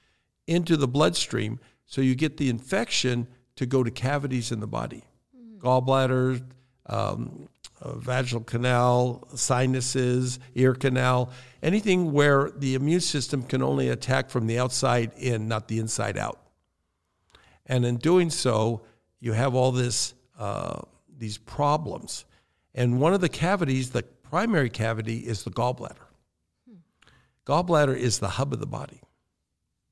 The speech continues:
Speaker 1: Gallbladder secretes bile.
Speaker 2: Mm-hmm.
Speaker 1: Bile is a breakdown of red blood cells in the s-, in the spleen.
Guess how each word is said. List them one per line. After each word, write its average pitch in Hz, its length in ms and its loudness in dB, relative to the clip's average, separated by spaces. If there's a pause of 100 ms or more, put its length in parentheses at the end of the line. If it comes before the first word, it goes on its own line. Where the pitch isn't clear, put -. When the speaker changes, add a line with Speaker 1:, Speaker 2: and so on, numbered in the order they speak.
(1040)
Speaker 1:
Gallbladder 131 760 4 (460)
secretes 127 640 -4
bile. 104 720 -6 (340)
Speaker 2:
Mm-hmm. 180 360 -20 (420)
Speaker 1:
Bile 131 340 2
is 110 200 -2
a 98 100 -4
breakdown 117 580 2
of 107 300 -4
red 123 180 2
blood 120 240 2
cells 117 300 0
in 110 80 0
the 110 80 -2
s-, - 260 -8
in 104 320 -4
the 98 100 -6
spleen. 151 720 2